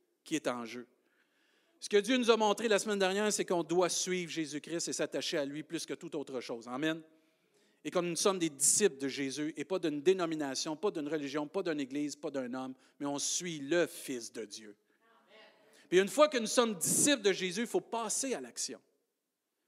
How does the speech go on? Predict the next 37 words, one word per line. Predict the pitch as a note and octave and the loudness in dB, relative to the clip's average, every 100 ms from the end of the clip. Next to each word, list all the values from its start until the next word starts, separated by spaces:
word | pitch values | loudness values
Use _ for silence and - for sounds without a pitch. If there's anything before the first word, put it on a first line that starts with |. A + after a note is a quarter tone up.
| _ - | _ -14
Il | E3 | -2
faut | A#3 | 0
suivre | - D4 D#4 D#4 | 2 4 4 4
Jésus. | A3 A#3 G3 A3 F3+ - _ _ _ _ _ _ _ | 4 2 2 0 -2 -6 _ _ _ _ _ _ _
Les | D#3+ A#3 | -2 -2
disciples, | G#3+ B3 C#4+ D4 D4 | 0 2 4 2 2
quand | B3 | -2
Jésus | A#3+ B3 A3 C4 | 0 0 0 0
les | B3+ | 2
a | A#3 | 0
rencontrés | A3 A#3+ B3 A#3 C4 | 0 -2 -2 -2 -2
pour | C4 A#3 | 0 2
la | A3+ | 2
première | A#3+ A#3+ A#3 | 2 0 -2
fois, | - B3 C4 | 2 2 4
leur | A#3 | 2
dit, « | G3+ A#3 | 0 0
Venez, | G#3+ A#3 C4+ C4 - | 2 4 4 2 -4
suivez-moi. | - - B3 A#3 A3+ G#3 F3+ - _ _ _ _ _ _ _ _ _ _ _ _ _ _ _ _ - | -6 0 2 4 4 4 -2 -4 _ _ _ _ _ _ _ _ _ _ _ _ _ _ _ _ -2
Et | F#3+ | 2
je | G#3 | 2
vous | G3+ | 2
ferai | - A3 A#3+ | 2 4 4
des | A3 G#3 | 2 0
pêcheurs | - - B3+ A#3 - A3 F#3+ | 0 2 4 4 4 4 4
d'hommes. » | D#3+ G3+ F#3+ D3 A2 G#2 _ _ _ _ _ _ _ _ _ | 4 4 4 -2 -8 -16 _ _ _ _ _ _ _ _ _
Il | B2 | -8
n'a | |
pas | E3 | -4
dit, « | D#3+ | 0
Restez | E3+ D#3+ - G#3+ | 0 0 4 4
avec | E3+ D3 | 4 -2
vos | D3+ | -4
filets, | - D#3+ F3+ | -2 2 2
avec | D3+ C3+ | 2 -2
vos | C#3+ | 0
bateaux. | C#3 C3+ F3+ | 0 2 0